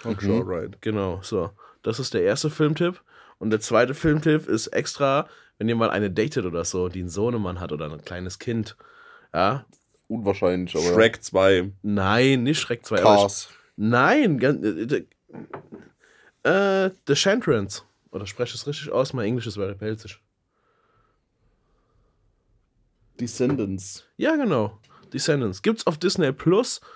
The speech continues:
Speaker 3: Hawkshaws Ride gibt's auf Netflix.
Speaker 2: Mhm.
Speaker 3: Und das ist praktisch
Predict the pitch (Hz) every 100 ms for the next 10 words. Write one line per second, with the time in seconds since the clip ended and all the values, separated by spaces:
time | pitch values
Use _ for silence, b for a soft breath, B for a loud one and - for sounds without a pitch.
0 | B B B B B 151 170 151 143 135
1 | - 135 92 120 135 180 208 247 - -
2 | 101 117 147 B B _ 117 135 131 -
3 | 165 - 156 143 - 185 214 -